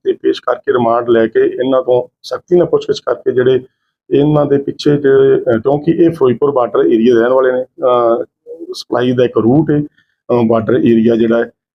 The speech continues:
ਤੇ ਇਹਨਾਂ ਦੇ ਪਿੱਛੇ ਕੀ ਹੈ ਉਸ ਨੂੰ ਨੋਮੀਨੇਟ ਕਰਾਂਗੇ ਜਿਹੜਾ ਕੋਈ ਵਾ-, ਇਸ, ਕਿਉਂਕਿ ਅਸੀਂ ਤਾਂ ਇਹਨੂੰ ਵੀ ਵ-, ਬਿਗ ਫਿਸ਼ ਕਹਾਂਗੇ ਜਿਹਨੂੰ ਆਪਾਂ ਕਹਿੰਦੇ ਹਾਂ ਵੱਡੇ ਸਮਗਲਰ, ਕਿਉਂਕਿ ਜਿਹੜੀ ਐਡੀ ਵੱਡੀ ਰਿਕਵਰੀ, ਇਹ ਬਹੁਤ ਵੱਡੀ ਰਿਕਵਰੀ ਸਾਡੀ ਫਰੀਦਕੋਟ ਪੁਲਿਸ ਦੀ।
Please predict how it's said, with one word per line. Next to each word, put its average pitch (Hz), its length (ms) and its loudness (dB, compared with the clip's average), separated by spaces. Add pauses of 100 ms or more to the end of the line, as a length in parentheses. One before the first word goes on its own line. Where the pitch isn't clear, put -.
(140)
ਤੇ 127 160 2
ਇਹਨਾਂ 135 480 0 (420)
ਦੇ - 80 -2
ਪਿੱਛੇ - 280 -4
ਕੀ 156 280 2
ਹੈ 147 140 2
ਉਸ 135 240 0
ਨੂੰ 160 140 4
ਨੋਮੀਨੇਟ 139 320 0
ਕਰਾਂਗੇ 131 400 0
ਜਿਹੜਾ 123 260 0
ਕੋਈ 117 160 -2
ਵਾ-, 113 360 -2
ਇਸ, 117 120 -4
ਕਿਉਂਕਿ 156 480 -4 (100)
ਅਸੀਂ 160 160 -2
ਤਾਂ 165 140 0
ਇਹਨੂੰ 165 300 2
ਵੀ 160 100 4
ਵ-, 135 440 2
ਬਿਗ 147 140 0
ਫਿਸ਼ 151 240 -4
ਕਹਾਂਗੇ 143 300 0
ਜਿਹਨੂੰ 139 260 2
ਆਪਾਂ 127 160 -6
ਕਹਿੰਦੇ 135 160 0
ਹਾਂ 127 60 2
ਵੱਡੇ 113 380 0 (280)
ਸਮਗਲਰ, 107 380 -2
ਕਿਉਂਕਿ - 680 -2
ਜਿਹੜੀ 139 320 2
ਐਡੀ 117 160 0
ਵੱਡੀ 131 220 2
ਰਿਕਵਰੀ, 127 340 0
ਇਹ 127 220 2
ਬਹੁਤ 120 320 0
ਵੱਡੀ 117 260 -4
ਰਿਕਵਰੀ 120 440 -4
ਸਾਡੀ 113 220 -2
ਫਰੀਦਕੋਟ 110 340 -10
ਪੁਲਿਸ 110 280 -8
ਦੀ। 143 140 -14